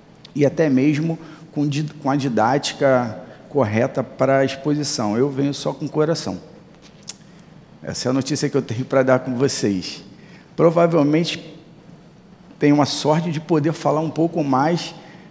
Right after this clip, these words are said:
é, aos corações de vocês também, porque como eu falo de coração, é mais fácil alcançar, alcançar algumas pessoas. E tomara que isso aconteça.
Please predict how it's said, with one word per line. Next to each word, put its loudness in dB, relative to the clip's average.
é, 6
aos 6
corações 4
de -2
vocês 0
também, 0
porque -4
como -2
eu 2
falo 0
de -6
coração, 0
é 6
mais 0
fácil 2
alcançar, -2
alcançar 2
algumas 2
pessoas. 0
E -6
tomara 0
que -2
isso 0
aconteça. -2